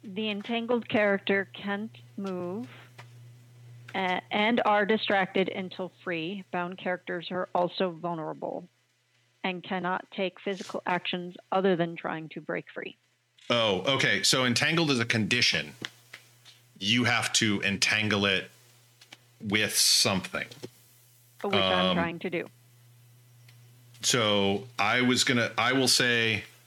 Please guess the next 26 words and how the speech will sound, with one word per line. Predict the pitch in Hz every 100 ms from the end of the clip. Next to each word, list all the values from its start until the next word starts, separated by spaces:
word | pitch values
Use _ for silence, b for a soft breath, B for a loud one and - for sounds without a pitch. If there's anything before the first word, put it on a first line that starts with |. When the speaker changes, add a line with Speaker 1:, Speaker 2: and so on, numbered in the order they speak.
| - _ _ _ _ _ 120
Speaker 2:
if | 113 113
you're | 95
gonna | 127 127 131
try | - 135
and | 120 110
do | 120
this, | 110 107 - - -
just | 107 117 113 -
throwing | 113 113 110 104
the |
petticoat | 107 110 104 110 92
on | 92 87
top | - 98 -
of | 82
them | 92 87
would | 85
not | 85 87 82
entangle | 90 82 98 87 87 85
it | -
enough. | 90 85 85 98 - - - B B B B
You | 92 95
would | 95
have | 95 -
to | 80
grab | - 80 90 87 85
it | 78